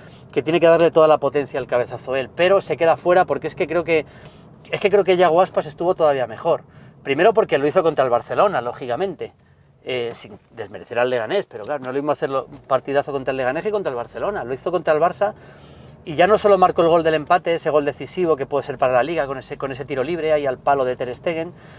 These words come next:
sino que, mm, volvió loca la defensa del Barça con tres o cuatro jugadas. Hubo un taconazo realmente en, en, en, en una jugada de gol, la velocidad que tuvo realmente estuvo a un nivel altísimo, así que Yago Aspas tiene que estar. Tiene que estar Gerard Moreno.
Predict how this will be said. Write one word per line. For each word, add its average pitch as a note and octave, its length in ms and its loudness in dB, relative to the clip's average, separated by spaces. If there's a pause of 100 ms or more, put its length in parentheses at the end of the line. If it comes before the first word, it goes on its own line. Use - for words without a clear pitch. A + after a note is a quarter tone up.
(180)
sino D3+ 280 0
que, C3+ 760 0
mm, B2 180 -14
volvió C#3 260 4
loca F3 160 4
la D#3+ 60 6
defensa C3 340 -2
del A2 80 -2
Barça B2+ 260 0
con A#2 160 -6
tres B2+ 180 -8
o - 20 -8
cuatro C3+ 220 -2
jugadas. C3+ 260 2
Hubo D#3 100 -2
un F3+ 100 -2
taconazo D#3 440 0
realmente C#3+ 460 -2
en, C3+ 140 -8 (420)
en, C#3 260 -4
en, C3+ 240 -10
en C#3 80 -10
una C#3 160 -2
jugada C3 280 4
de B2+ 100 2
gol, E3+ 680 4
la C#3 160 2
velocidad C#3+ 380 0
que C#3+ 120 -2
tuvo E3+ 320 2
realmente D3 380 0
estuvo C#3 200 -2
a - 20 2
un C3 80 -4
nivel C3 180 -2
altísimo, A#2+ 400 -4
así A#2 140 -12
que B2 100 -6
Yago B2 180 2
Aspas B2+ 260 -4
tiene B2 180 -10
que - 80 -20
estar. - 260 -2 (720)
Tiene D#3+ 200 2
que E3+ 60 0
estar F3+ 220 2
Gerard D#3+ 260 2
Moreno. C#3 400 -6